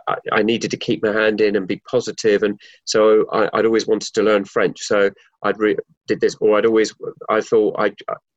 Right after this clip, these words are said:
I didn't know what to do, but I thought, "I'm gonna achieve something," so I went on the web and I looked, and I found some skills and some courses I could take that people were kindly offering for free that they weren't normally. And for us, what, what I've set my team to do, we work in the Salesforce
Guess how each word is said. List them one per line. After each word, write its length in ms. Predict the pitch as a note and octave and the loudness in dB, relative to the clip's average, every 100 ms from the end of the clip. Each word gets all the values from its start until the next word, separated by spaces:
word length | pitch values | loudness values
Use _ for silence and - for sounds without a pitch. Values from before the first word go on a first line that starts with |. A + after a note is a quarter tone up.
| - | -2
I 40 | |
didn't 160 | A2+ G#2 | 0 2
know 100 | G#2+ | 2
what 220 | A2+ - | 2 0
to 100 | F#2+ | 0
do, 220 | F#2 F#2+ | 2 2
but 100 | G#2 | 2
I 100 | G#2 | 0
thought, 160 | G2 F#2 | 0 0
"I'm 80 | G2+ | 0
gonna 140 | G2+ | 0
achieve 320 | G2+ - A2 | 0 0 -2
something," 480 | - B2 G2+ F#2+ F#2 | 0 -2 0 -2 0
so 200 | - A#2 | 0 2
I 80 | G2+ | 2
went 200 | G#2+ - | 2 0
on 120 | G2 | 0
the 80 | G2 | 2
web 200 | G2 F#2+ | 2 2
and 80 | F#2+ | 2
I 80 | |
looked, 340 | G2 G2+ - - _ _ _ _ - | 4 2 0 -10 _ _ _ _ -4
and 100 | G2 | 0
I 140 | G2 | 0
found 360 | F#2+ A2+ G2 F#2 | 0 0 0 0
some 140 | G#2+ | -2
skills 400 | G2 - A2+ G#2 | -2 0 2 0
and 80 | G2+ | -2
some 140 | G2 F#2 | -8 -6
courses 460 | - C#3+ C#3 F#2+ | 0 0 0 -2
I 100 | F2+ | -2
could 140 | F2+ F2+ | -2 -4
take 240 | G2+ E2+ | -2 -2
that 120 | - | -4
people 280 | - A2 G#2 | -4 -2 -2
were 60 | G2 - | -2 -2
kindly 180 | G#2+ G#2 | 0 2
offering 360 | G2 - G2+ F#2+ | 0 0 -2 -2
for 100 | F2+ | -6
free 260 | - G#2 G2 | 0 0 0
that 160 | - | 0
they 80 | F2 | 2
weren't 240 | F#2 F2 | 2 2
normally. 500 | A2+ C3 C#3 C#3 C#3 - _ _ _ _ - | 2 2 2 0 -2 -6 _ _ _ _ -6
And 580 | G#2 G#2 G#2 G#2 G#2 G2+ - - _ _ - | -2 0 2 2 0 -2 -6 -14 _ _ -2
for 120 | B2+ | 2
us, 200 | C#3+ D3+ - | 2 0 -2
what, 180 | A#2 B2 | -2 0
what 100 | A#2 | 0
I've 120 | A#2 | -2
set 200 | - - | -4 -2
my 200 | A#2+ C#3+ | 0 0
team 280 | C3+ G#2 F#2 | 0 -2 -2
to 100 | F#2 | 0
do, 260 | F2+ G#2+ D#3 _ _ _ _ | 2 2 0 _ _ _ _
we 120 | B2 B2 | 0 2
work 240 | A#2+ A2 | 2 0
in 60 | A2 | -4
the 60 | |
Salesforce 520 | - A#2+ A2 - G#2+ | 0 2 0 0 -2